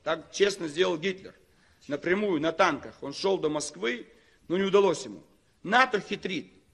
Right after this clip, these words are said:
И у них цель та же самая. Захватить Россию, уничтожить Россию. Все то, что хотел Гитлер, они уже сделали. Расчленение Советского Союза,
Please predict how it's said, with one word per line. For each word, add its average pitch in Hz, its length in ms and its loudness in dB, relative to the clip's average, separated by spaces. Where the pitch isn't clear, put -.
И 202 80 -6
у - 20 -4
них 233 160 -4
цель 254 240 6
та 226 120 2
же 208 80 0
самая. 117 540 -2
Захватить 220 800 0
Россию, 160 500 -6
уничтожить 220 560 0
Россию. 175 440 -4
Все 202 160 -2
то, 226 160 4
что 196 140 -4
хотел 196 280 -2
Гитлер, 208 320 -4
они 214 140 -4
уже 208 160 -2
сделали. 180 500 2
Расчленение 180 480 -2
Советского - 380 -4
Союза, 139 580 -4